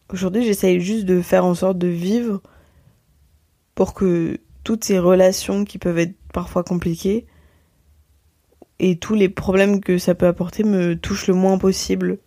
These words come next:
dans le sens négatif. Et que ça me foute pas dans un bad des plus extrêmes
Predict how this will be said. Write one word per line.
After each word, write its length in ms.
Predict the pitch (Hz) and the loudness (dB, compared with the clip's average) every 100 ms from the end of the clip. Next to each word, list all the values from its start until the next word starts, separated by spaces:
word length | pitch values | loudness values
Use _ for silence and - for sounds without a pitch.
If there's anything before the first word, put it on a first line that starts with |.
| _ _ _ _ - | _ _ _ _ -4
dans 100 | 175 | -4
le 40 | |
sens 280 | 170 175 - | -2 -4 -2
négatif. 720 | 180 170 170 - 180 - - _ _ _ - - _ _ _ _ _ _ _ _ _ _ _ _ _ _ _ | 2 2 0 -2 -6 -8 -18 _ _ _ -20 -20 _ _ _ _ _ _ _ _ _ _ _ _ _ _ _
Et 60 | 175 | -6
que 120 | 180 | -2
ça 180 | 170 160 | 0 0
me 80 | 165 | -2
foute 260 | - 170 | -6 -4
pas 200 | - 208 | 2 4
dans 280 | 190 175 160 | 4 2 2
un 160 | 156 160 | 0 0
bad 420 | 170 185 190 185 | 0 2 2 2
des 240 | 175 175 | 0 0
plus 280 | 175 185 185 | -4 -6 -6
extrêmes 640 | 180 - - 185 190 196 | -6 -6 -2 0 0 0